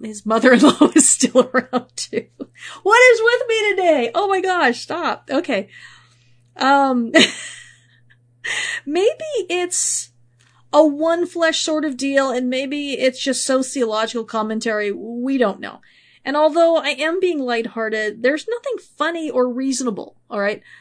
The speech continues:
about killing someone's children, but Satan isn't known for his subtlety, mercy, or compassion. Um, Job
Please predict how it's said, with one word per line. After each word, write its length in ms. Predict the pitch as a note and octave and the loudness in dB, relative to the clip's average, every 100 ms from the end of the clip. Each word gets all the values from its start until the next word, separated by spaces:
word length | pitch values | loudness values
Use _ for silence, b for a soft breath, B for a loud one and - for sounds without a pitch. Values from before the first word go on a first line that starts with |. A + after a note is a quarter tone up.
| B B - | B B -6
about 440 | A#3 C#4 C#4 - | 0 0 0 -4
killing 340 | - E4 F#4 | -4 -2 -2
someone's 400 | F4 D#4 C#4 B3+ | -4 -4 -2 -4
children, 460 | - - F#4 G4 D4+ | -6 -4 -2 -2 -2
but 120 | B3+ | -2
Satan 580 | - - D4 E4+ F4+ F#4 - | -2 -2 -2 -2 -6 -12 -8
isn't 440 | C#4+ D4 D#4 D#4 | -6 -4 -6 -6
known 520 | C4+ C4 C#4+ D4 D#4 D4 | -4 -2 -2 -4 -4 -6
for 160 | C#4 | -6
his 200 | A#3 A#3 | -4 -4
subtlety, 640 | - C4+ D4+ D4 D#4+ D#4+ D#4 b b b | -4 -4 -6 -6 -8 -8 -10 b b b
mercy, 760 | A3 B3 D4+ F4 - C#4+ A3+ - | -2 0 2 0 -2 -2 -4 -4
or 180 | A#3+ A#3+ | -2 -2
compassion. 840 | A#3 G3+ F#3+ G3 F#3+ F#3+ F3+ G3 - _ _ _ _ _ _ _ _ _ _ - | -2 -6 -6 -6 -6 -8 -10 -14 -20 _ _ _ _ _ _ _ _ _ _ -4
Um, 320 | A3 G#3 G3 B B B - | -2 0 -2 B B B 0
Job 220 | C#4 | 4